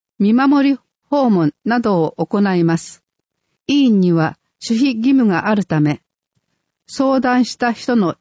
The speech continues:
秘密は守られます。民生委員、児童委員に相談がある場合は、福祉総務課へ。問い合わせ先、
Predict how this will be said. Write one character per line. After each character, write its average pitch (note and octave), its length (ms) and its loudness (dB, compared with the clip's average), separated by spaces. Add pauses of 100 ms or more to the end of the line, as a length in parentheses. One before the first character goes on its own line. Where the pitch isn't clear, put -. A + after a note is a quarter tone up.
秘 A3+ 180 -2
密 B3 280 0
は A#3 360 -4 (120)
守 G#3+ 260 0
ら G3+ 120 0
れ F#3+ 100 -2
ま F#3 160 -2
す。 - 240 -18 (840)
民 B3 200 2
生 A3+ 320 0
委 F#3 180 2
員、 - 100 -2 (280)
児 G#3 140 0
童 C#4 220 0
委 C#4+ 160 2
員 G#3 140 4
に E3+ 100 2
相 C4 260 -2
談 C4 200 2
が B3+ 180 2
あ B3+ 60 0
る A3 120 0
場 F3+ 180 0
合 F3+ 160 0
は、 D#3+ 240 -4 (460)
福 A#3 220 -2
祉 G#3 220 -4
総 A#3 280 0
務 G#3 140 2
課 F#3 200 -2
へ。 E3 180 -6 (1800)
問 B3 220 0
い A#3+ 80 2
合 A3+ 80 0
わ A3+ 80 0
せ G#3+ 100 -6
先、 F3 480 -4